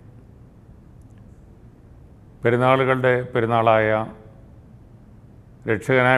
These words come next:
മിശിഹ തമ്പുരാൻ്റെ ഉയർപ്പ് പെരുന്നാൾ ആഘോഷിക്കുവാൻ ആത്മശരീര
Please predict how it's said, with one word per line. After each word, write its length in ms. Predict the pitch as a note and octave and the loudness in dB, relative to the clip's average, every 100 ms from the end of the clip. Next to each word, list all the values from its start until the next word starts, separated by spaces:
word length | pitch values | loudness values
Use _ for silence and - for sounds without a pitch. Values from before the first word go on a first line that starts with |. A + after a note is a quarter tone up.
| A#2 | -2
മിശിഹ 240 | A2+ B2+ B2 | -6 -4 -4
തമ്പുരാൻ്റെ 500 | B2 A#2 A#2+ A#2 A#2+ A2+ | -2 0 2 0 -6 -4
ഉയർപ്പ് 280 | A2 - A2+ | -4 -2 -4
പെരുന്നാൾ 340 | A2 G#2+ G#2 F#2 - A#2 | -4 -4 -4 -6 -12 -12
ആഘോഷിക്കുവാൻ 640 | - G#2 - A#2 F#2+ D#2 - - - - - - - - - - - - - - - - - - - - - - - - - - - A2 | -10 -12 -10 -8 -8 -10 -16 -20 -20 -20 -20 -20 -20 -20 -20 -20 -20 -20 -20 -20 -20 -20 -20 -20 -20 -20 -20 -20 -20 -20 -20 -14 -2 0
ആത്മശരീര 540 | A#2+ B2+ B2+ B2+ | 2 0 0 2